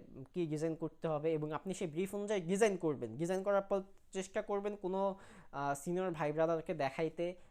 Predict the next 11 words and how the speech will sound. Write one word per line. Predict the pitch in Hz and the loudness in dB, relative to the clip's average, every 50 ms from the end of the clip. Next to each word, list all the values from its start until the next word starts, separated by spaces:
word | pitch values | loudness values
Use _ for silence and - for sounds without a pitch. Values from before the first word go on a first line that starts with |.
| - - | -12 -6
যে, | 143 151 | -2 2
"ভাই | 151 160 156 | 4 4 4
ডিজাইন | 139 131 139 139 156 160 160 | 4 2 0 0 0 0 2
কেমন | 160 160 156 156 156 151 | 0 0 2 2 0 0
হয়েছে | 151 147 143 156 | 0 -2 -2 -4
দেখেন | 143 139 135 135 - 156 151 | -4 -4 -4 -2 -2 -4 -4
একটু," | 151 147 - - | -4 -6 -6 -8
হ্যান | 147 151 143 147 143 - | -6 -4 -6 -6 -6 -4
ত্যান, | 160 147 143 143 - - - - - - - - | -4 -4 -4 -4 -14 -18 -20 -20 -20 -20 -16 -8
আহ, | - 139 | -4 -2
এগুলা | 135 135 135 143 147 151 151 151 143 139 | -2 -2 -2 -2 0 2 2 2 2 0